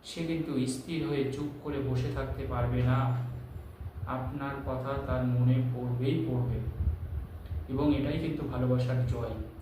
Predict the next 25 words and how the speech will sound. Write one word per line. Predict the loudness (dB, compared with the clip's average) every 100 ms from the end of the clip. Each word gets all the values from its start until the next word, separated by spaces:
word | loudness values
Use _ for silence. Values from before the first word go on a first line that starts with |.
| -12
একটা | -8 -4
কথা | 0 0
মনে | 0 -2
রাখবেন। | -4 -6 -8 -10 -12 -16 -20 -20 -20 -20 -20 -18 -16 -16 -18 -16 -10 -4
কারণ | 0 2 2
দেখুন, | 0 2 2 2 0 -4
আজকে | -4 -4 -2 -2
সেই | -2 -2
মান-, | 0 -2 -2
সে | -8 -6 -2
হয়তো | 0 2
আপনাকে | 0 0 0 0
দেখুন | 0 0 2
ভুলে | 4 4
গেছে | 4 2
অত্যন্ত | 0 -2 -2 -2 -2
সহজভাবে, | -4 0 2 2 0 -2 -4 -8 -12 -18 -20 -16 -8
কিন্তু | -2 0
আপনি | 0 -2 -4
কিন্তু | -4 -4
তাকে | -4 -4
ভুলতে | -2 -2 0
পারেননি। | 0 -2 -2 0 -2 -4 -8 -10 -10 -10 -14 -18 -18 -20 -20 -20 -18 -12 -8 -8 -10 -16 -20 -14 -4
এটা | -2
কিন্তু | 0 0 -2